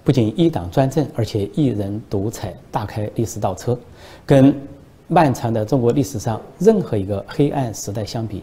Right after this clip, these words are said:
都有过之而无不及，是中国历史上又一个黑暗的年代、黑暗的时代。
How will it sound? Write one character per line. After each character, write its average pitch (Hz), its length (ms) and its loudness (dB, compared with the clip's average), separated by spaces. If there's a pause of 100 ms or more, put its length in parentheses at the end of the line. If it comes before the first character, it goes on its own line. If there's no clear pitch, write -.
都 117 200 0
有 104 200 0
过 120 240 2
之 107 320 -8
而 107 120 -6
无 107 140 -2
不 104 100 -4
及， 95 280 -6 (360)
是 113 300 6
中 160 180 2
国 127 120 2
历 120 80 0
史 98 100 -6
上 110 180 -4 (100)
又 202 180 6
一 104 100 -2
个 101 220 -6
黑 151 220 0
暗 123 200 -4
的 98 180 -8 (120)
年 95 180 -4
代、 107 240 -6
黑 139 140 6
暗 123 100 2
的 98 80 -4
时 - 220 -12
代。 113 180 -6